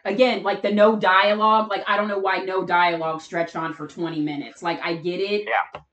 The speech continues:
Speaker 1: But that could have, whoop, we could have cut that down a little bit.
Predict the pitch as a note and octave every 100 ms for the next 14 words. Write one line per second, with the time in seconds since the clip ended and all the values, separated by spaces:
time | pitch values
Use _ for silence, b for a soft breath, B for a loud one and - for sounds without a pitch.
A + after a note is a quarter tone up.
0 | - F#3+ F#3 F3+ - F#3+ G#3 - F#3+ F3
1 | F3 - - G4+ G#3 G#3 G3+ A#3 F#3+ -
2 | _ _ - G3+ F3+ E3 E3+ E3 D#3 D#3
3 | D3 D#3